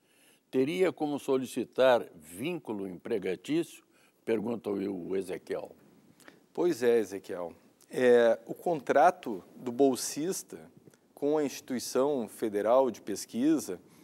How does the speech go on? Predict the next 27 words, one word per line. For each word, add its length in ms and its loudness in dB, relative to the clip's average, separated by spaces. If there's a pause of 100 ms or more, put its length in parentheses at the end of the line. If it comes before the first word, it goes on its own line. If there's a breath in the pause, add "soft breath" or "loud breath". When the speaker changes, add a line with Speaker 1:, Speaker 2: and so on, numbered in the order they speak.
(300 loud breath)
Speaker 2:
de 100 -14
ensino, 600 -6 (600 loud breath)
ele 240 2
possui 420 0
uma, 200 0 (260)
um 120 -6
regramento 640 4
próprio, 480 2
uma 140 0
lei 260 2
própria, 600 -2 (100)
a 80 -8
Lei 240 2
oito 220 0
mil 180 -2
novecentos 440 -2
e 20 -14
cinquenta 340 -4
e 60 0
oito 280 0
de 120 -12
noventa 320 -4
e 40 -4
quatro. 460 -4 (920 soft breath)
E 160 0
essa 320 2
lei 360 0